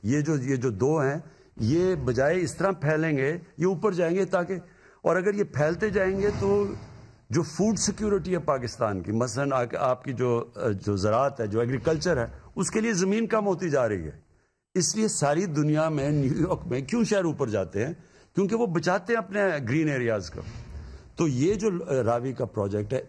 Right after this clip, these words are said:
पहले तो ये पानी बचाएगा। इससे रावी के ऊपर मैंने इसलिए इमरान मुनीर को ख़ास तौर पर यहाँ बैठाया है कि ये आपको मुख्तसर बता देंगे कि उसके, कैसे वो लाहौर की वाटर टेबल ऊपर आएगी।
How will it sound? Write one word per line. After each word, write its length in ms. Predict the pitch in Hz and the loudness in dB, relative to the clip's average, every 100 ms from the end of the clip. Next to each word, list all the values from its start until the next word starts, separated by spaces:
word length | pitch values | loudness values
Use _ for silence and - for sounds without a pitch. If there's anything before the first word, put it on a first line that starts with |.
| - | -2
पहले 260 | 135 139 139 | -2 0 -2
तो 160 | 139 | -2
ये 120 | 120 127 | -2 -2
पानी 420 | - 110 107 101 | -2 0 0 0
बचाएगा। 460 | 92 95 92 95 | -2 0 0 2
इससे 260 | 98 - 113 | 0 0 0
रावी 260 | 98 104 104 | 0 0 -2
के 100 | 107 | -2
ऊपर 160 | 110 | -2
मैंने 240 | 107 113 113 | 0 2 0
इसलिए 440 | 110 131 107 - _ _ _ - | 0 -2 -2 -4 _ _ _ -4
इमरान 300 | 110 110 120 | 0 2 2
मुनीर 260 | 113 117 117 | 2 0 0
को 140 | 117 | -4
ख़ास 360 | - 127 123 - | -2 -2 -2 -2
तौर 140 | 131 | -2
पर 140 | - 113 | 0 -2
यहाँ 200 | 107 98 | 0 -2
बैठाया 360 | 87 98 92 | 0 0 0
है 160 | 64 - - - - | -2 -10 -20 -16 -4
कि 60 | 131 | 0
ये 120 | 147 | 0
आपको 460 | 147 - 156 165 | 0 -2 -2 0
मुख्तसर 600 | 143 117 131 - 190 185 | 0 0 -2 -2 -2 0
बता 320 | 156 135 139 120 | 0 0 0 0
देंगे 360 | 131 123 135 | 0 0 -2
कि 120 | 147 | -2
उसके, 400 | 143 - - 147 147 - - - | -2 -2 -4 -4 -4 -12 -14 -2
कैसे 360 | 196 180 208 | 0 2 2
वो 320 | 196 185 175 - - - | 2 0 -2 -6 -20 -6
लाहौर 360 | 120 120 135 151 | 0 2 2 0
की 120 | 175 | 0
वाटर 320 | 147 165 170 | 2 2 0
टेबल 300 | 175 185 175 | 0 0 2
ऊपर 300 | 175 156 151 | 0 2 2
आएगी। 420 | 123 104 80 73 | 2 0 -6 -12